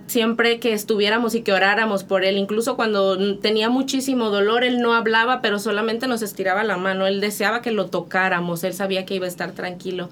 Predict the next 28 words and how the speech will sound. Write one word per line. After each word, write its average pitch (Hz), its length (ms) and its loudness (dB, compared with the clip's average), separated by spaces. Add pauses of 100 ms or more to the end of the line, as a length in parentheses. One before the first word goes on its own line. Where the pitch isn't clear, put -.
(400)
Y 233 220 0
para 233 200 2
mí 254 160 0
fue 269 240 0
muy 269 160 2
doloroso 254 480 2
llegar 233 540 2
y, 226 260 -2
y 226 120 -2
tener 208 260 0
la 220 100 2
noticia 220 420 -2
que 214 140 -4
ya 185 120 -2
tenía 185 320 -4
tres 185 240 -6
días 180 300 -4
que, 165 340 -6
que 170 160 -6
no 175 200 -2
despertaba, 202 760 -2
que 196 140 -4
no 185 180 -2
hablaba. 151 500 -2 (220)
Ya 226 140 0
estaba 208 320 -2
en 185 80 -2
agonía. 175 460 -2